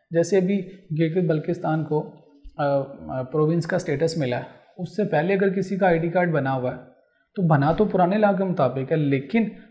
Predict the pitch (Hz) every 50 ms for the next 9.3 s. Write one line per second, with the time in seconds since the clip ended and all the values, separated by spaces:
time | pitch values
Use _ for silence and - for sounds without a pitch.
0 | - - 165 160 165 165 202 202 202 214 208 208 196 196 202 185 180 170 185 214
1 | 226 208 - - 151 123 - - 170 175 170 196 196 185 202 190 180 175 175 175
2 | 170 - 208 208 190 170 156 160 165 180 196 202 196 - - - - _ 208 185
3 | 175 170 170 - - 208 - 175 156 175 202 196 - 180 - 190 196 208 202 202
4 | - 214 185 - 185 165 180 202 202 185 160 160 151 - - - - _ 202 165
5 | - 214 220 220 208 175 165 160 208 208 208 - 170 160 156 156 190 208 208 165
6 | 151 - - 170 170 165 160 156 - - - - 233 240 233 262 254 202 196 175
7 | 151 139 139 135 127 120 117 117 - - - - - - _ 165 147 147 190 208
8 | 202 196 202 208 - - 233 247 220 240 226 202 185 156 147 147 143 135 131 123
9 | 127 - 127 - - -